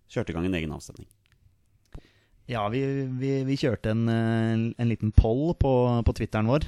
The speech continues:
Speaker 2: eh, hvor vi rett og slett, eh, spurte våre følgere, hva,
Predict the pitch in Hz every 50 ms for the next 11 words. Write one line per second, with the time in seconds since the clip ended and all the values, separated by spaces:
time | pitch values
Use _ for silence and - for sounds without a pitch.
0 | - 147 139 127 120 117 120 117 117 113 113 110 95 - - 113 95 - _ -
1 | 113 104 101 98 - - - 104 92 85 - - 101 98 98 98 98 98 95 98
2 | 95 95 98 98 98 98 98 98 95 95 104 - 110 95 87 85 92 95 95 95
3 | 95 95